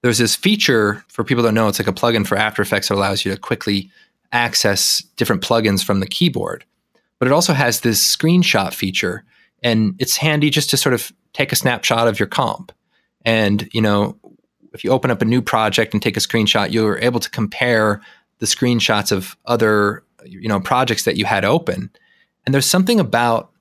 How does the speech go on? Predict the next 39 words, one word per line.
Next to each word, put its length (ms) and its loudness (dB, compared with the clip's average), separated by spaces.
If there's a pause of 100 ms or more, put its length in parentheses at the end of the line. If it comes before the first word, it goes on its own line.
(380)
seeing 480 0
a 40 2
lot 320 2
of 200 -2
your 120 2
work, 520 -2 (340)
uh, 240 -2
spread 300 0
across 320 0
multiple 340 2
projects 760 0 (360)
that 120 0
just 240 0
gives 240 2
you 100 4
a 60 2
better 280 0
sense 540 -2
for 240 0
that 200 -2
project 540 -2
as 160 -4
a 60 -6
whole. 500 -2 (340)
And 100 -2
I 20 2
think 240 -4
part 180 2
of 100 0
our, 180 2
like, 260 -6
daily 400 2
review 500 2
of 140 0
V 140 0
F 120 -4
X 380 -2 (320)
gave 280 0
us 200 0